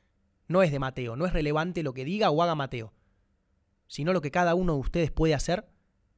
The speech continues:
si se decide a cambiar el mundo. Yo acá voy a seguir hablándole a quien quiera escuchar, seamos diez mil o seamos dos, convencido de que tenemos futuro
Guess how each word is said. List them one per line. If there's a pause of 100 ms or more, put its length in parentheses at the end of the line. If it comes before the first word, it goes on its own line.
(200)
si
se
decide (540)
a
cambiar
el
mundo. (680)
Yo
acá (360)
voy
a
seguir (1300)
hablándole
a
quien
quiera
escuchar,
seamos (280)
diez
mil
o
seamos
dos, (1300)
convencido
de
que
tenemos
futuro